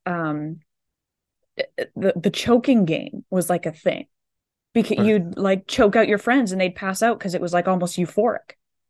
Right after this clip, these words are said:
Speaker 2: Mm,
Speaker 1: I mean,
Speaker 2: I
Speaker 1: I didn't do it because, you know, you hear about the kids that died. But,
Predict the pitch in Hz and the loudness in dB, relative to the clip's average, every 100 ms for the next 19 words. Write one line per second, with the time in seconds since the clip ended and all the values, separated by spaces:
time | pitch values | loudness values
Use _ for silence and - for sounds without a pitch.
0 | _ _ 104 107 220 196 - 170 170 151 | _ _ -8 0 2 2 2 2 2 0
1 | - - - - - _ 208 180 190 160 | -4 -4 -2 -2 -4 _ -2 2 0 -2
2 | 160 _ _ - 175 151 160 151 190 165 | -8 _ _ -4 -2 0 -2 -2 2 2
3 | 156 - 170 - 165 143 165 - 151 185 | 2 -2 -4 0 -2 -2 -8 -2 2 2
4 | - - 208 _ _ _ _ _ _ _ | 2 -2 -2 _ _ _ _ _ _ _
5 | _ 196 202 185 170 - | _ 2 6 6 4 0